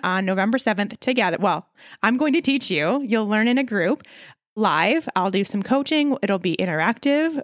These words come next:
I want to hear your stories. I want to help you through what you're going through when it comes to self-sabotage. And it doesn't have to be just with your diet, your workout program, something like that. This very much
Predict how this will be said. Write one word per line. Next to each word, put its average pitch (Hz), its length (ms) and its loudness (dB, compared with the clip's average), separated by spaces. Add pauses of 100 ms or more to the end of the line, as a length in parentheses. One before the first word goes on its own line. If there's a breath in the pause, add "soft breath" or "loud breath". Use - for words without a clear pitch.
(120)
I 185 120 0
want 190 260 -2
to 202 140 -2
hear 190 180 0
your 180 160 -2
stories. 277 500 0
I 180 80 -2
want 170 180 -4
to 175 40 -4
help 240 280 -2
you 277 280 0 (320 loud breath)
through 240 380 2
what 196 140 0
you're 208 140 2
going 202 300 0
through 196 420 0 (500)
when 240 80 2
it 180 140 -2
comes 208 340 -4
to 220 80 -2
self-sabotage. 196 760 0 (380 loud breath)
And 240 240 2
it 240 100 0
doesn't 294 280 0
have 247 300 0
to 247 100 2
be 214 300 2
just 180 500 0
with 175 240 -2
your 170 160 0
diet, 165 480 2
your 170 120 0
workout 156 360 0
program, 139 440 -2 (120)
something 170 380 -4
like 143 180 -4
that. - 260 -2 (420 loud breath)
This 214 300 0
very 220 360 0
much 226 200 0